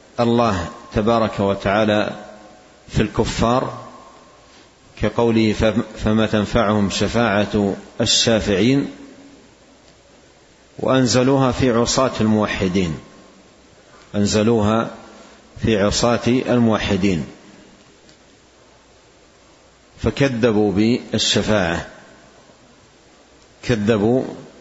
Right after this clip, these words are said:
بالشفاعة. وزعم هؤلاء الضلال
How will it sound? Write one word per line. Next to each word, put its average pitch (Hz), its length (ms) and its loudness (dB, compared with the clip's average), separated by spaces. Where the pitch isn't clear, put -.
بالشفاعة. 98 800 0
وزعم 117 560 2
هؤلاء 110 840 2
الضلال 113 760 2